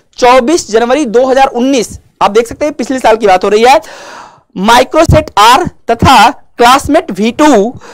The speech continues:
का प्रक्षेपण भी किया गया है। और मैं आपको बता दूं, क्लासमेट जो है वह विश्व का, इस बात को याद रखना, इस, इसलिए मैंने बताया क्योंकि अभी ये दो हज़ार उन्नीस में छोड़ा गया था,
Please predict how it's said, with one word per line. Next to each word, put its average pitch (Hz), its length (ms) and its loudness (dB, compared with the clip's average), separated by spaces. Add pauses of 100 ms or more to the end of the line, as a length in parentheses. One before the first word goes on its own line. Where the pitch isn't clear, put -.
(120)
का 254 120 4
प्रक्षेपण 254 480 0
भी 254 120 0
किया 196 260 2
गया 175 200 4
है। 151 200 2 (220)
और 208 100 2
मैं 233 120 0
आपको 240 200 0
बता 220 200 2
दूं, 285 220 0 (340)
क्लासमेट 254 720 0
जो 262 140 2
है 226 300 4 (240)
वह 254 140 4
विश्व 262 380 -2
का, 170 280 0 (240)
इस 214 120 -8
बात 254 220 2
को 269 80 -2
याद 277 220 2
रखना, 269 300 -2 (160)
इस, 233 140 -10 (120)
इसलिए 294 260 -2
मैंने 269 140 -2
बताया 247 380 2 (300)
क्योंकि 220 200 -2
अभी 247 120 0
ये 254 60 -2
दो 247 100 2
हज़ार 254 140 4
उन्नीस 254 200 -6
में 269 80 -6
छोड़ा 240 260 0
गया 254 180 2
था, 262 220 2